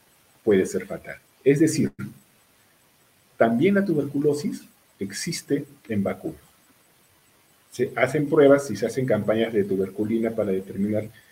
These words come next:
si estos animales tienen o no esta, <clears throat> esta enfermedad.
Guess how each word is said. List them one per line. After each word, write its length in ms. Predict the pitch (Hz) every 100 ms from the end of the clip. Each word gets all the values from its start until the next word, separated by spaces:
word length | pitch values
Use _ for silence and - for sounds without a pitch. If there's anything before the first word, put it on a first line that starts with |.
| - -
si 260 | - 160 160
estos 280 | 156 165
animales 640 | 151 143 139 127 139 - - _ _ _ - - -
tienen 460 | 117 110 117 123 - _
o 120 | 101
no 320 | 98 117 135 - -
esta, 760 | 101 - _ 113 98 90 - - - -
<clears throat> 380 | - - -
esta 160 | 131 117
enfermedad. 400 | 98 98 90